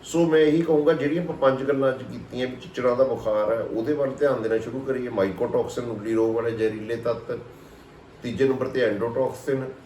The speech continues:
ਚੌਥੇ ਨੰਬਰ 'ਤੇ ਜਿਹੜਾ ਹੈਗਾ ਵੀ ਸਹੀ ਸੰਤੁਲਨ ਪਸ਼ੂਆਂ ਦਾ ਦੁੱਧ ਦੇ ਰੇਟ ਦੇ ਹਿਸਾਬ ਨਾਲ, ਦੁੱਧ ਦਾ ਰੇਟ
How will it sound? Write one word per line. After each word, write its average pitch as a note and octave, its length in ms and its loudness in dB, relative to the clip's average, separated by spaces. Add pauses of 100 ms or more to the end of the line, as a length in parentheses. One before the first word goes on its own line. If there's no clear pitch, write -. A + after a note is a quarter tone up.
(380)
ਚੌਥੇ D3 340 6
ਨੰਬਰ D3 240 4
'ਤੇ C#3+ 120 -2
ਜਿਹੜਾ C#3 240 2
ਹੈਗਾ C#3 600 0 (380)
ਵੀ C#3 300 0 (360)
ਸਹੀ C3+ 520 2
ਸੰਤੁਲਨ A#2+ 640 0
ਪਸ਼ੂਆਂ C3 460 0
ਦਾ B2+ 240 2 (460)
ਦੁੱਧ D3 340 4
ਦੇ F#3+ 120 10
ਰੇਟ B2+ 260 4
ਦੇ A2 100 0
ਹਿਸਾਬ A2 400 0
ਨਾਲ, C#2+ 140 -2 (640)
ਦੁੱਧ C3 280 2
ਦਾ D#3+ 220 8
ਰੇਟ B2+ 400 -2